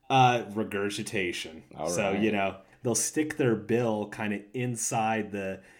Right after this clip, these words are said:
Speaker 1: you know, little begging nestling's bill. And they said they kinda move their bill up and down, and it looks like they're hammering the head of the nestling.
Speaker 2: Oh.
Speaker 1: Uh, and they call it, yeah, they called it alarming, but I guess that's just how they, like,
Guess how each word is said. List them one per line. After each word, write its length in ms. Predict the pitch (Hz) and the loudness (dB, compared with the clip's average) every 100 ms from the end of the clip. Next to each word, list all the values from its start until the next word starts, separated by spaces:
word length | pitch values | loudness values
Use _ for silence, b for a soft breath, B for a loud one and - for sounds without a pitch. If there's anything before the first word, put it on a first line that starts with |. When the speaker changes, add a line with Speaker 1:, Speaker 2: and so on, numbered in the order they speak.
| B | B
Speaker 1:
you 120 | 117 | 0
know, 140 | 110 101 | 0 0
little 220 | 101 95 | -2 -4
begging 600 | 95 113 107 107 104 95 | -2 0 2 2 0 0
nestling's 600 | 104 104 - 104 95 90 | -2 -2 -4 -4 -6 -6
bill. 360 | 101 92 92 - B B | -6 -4 -6 -12 B B
And 120 | 127 | 0
they 100 | 139 | 2
said 240 | 143 147 135 | 2 0 0
they 100 | 208 | 0
kinda 300 | - 165 123 | 0 0 0
move 300 | 113 127 131 | 2 2 2
their 100 | 113 | 0
bill 320 | 117 120 117 | 0 -2 -2
up 220 | 113 110 | -6 -2
and 160 | 117 104 | -2 0
down, 320 | 107 104 101 | 0 -2 -4
and 120 | 98 | -6
it 60 | 98 | -4
looks 240 | 107 127 | -4 -4
like 100 | 123 | -8
they're 120 | 135 | -10
hammering 640 | 95 - 107 113 110 113 104 | -12 -8 0 0 2 0 -2
the 100 | 95 | -4
head 280 | - 113 110 | -2 0 0
of 100 | 95 | -2
the 80 | 101 | -6
nestling. 640 | 98 101 - 98 80 80 - B B | -6 -6 -6 -8 -10 -14 -18 B B
Speaker 2:
Oh. 120 | 113 | 6
Speaker 1:
Uh, 240 | 101 101 101 | 6 6 -2
and 120 | 113 110 | -4 -4
they 80 | |
call 240 | 107 - 127 | -4 -6 -8
it, 60 | - | -4
yeah, 300 | 131 139 127 | 4 6 6
they 100 | 131 | 4
called 240 | 131 175 | 4 4
it 80 | 160 | 4
alarming, 540 | 120 120 127 127 104 | 4 4 4 4 2
but 120 | 101 104 | 0 -2
I 100 | 107 | -2
guess 220 | 127 135 | 0 0
that's 200 | 165 - | 0 -2
just 300 | 120 131 - | 0 0 0
how 140 | 120 | -2
they, 160 | 113 110 | 2 2
like, 280 | 107 98 | 0 -4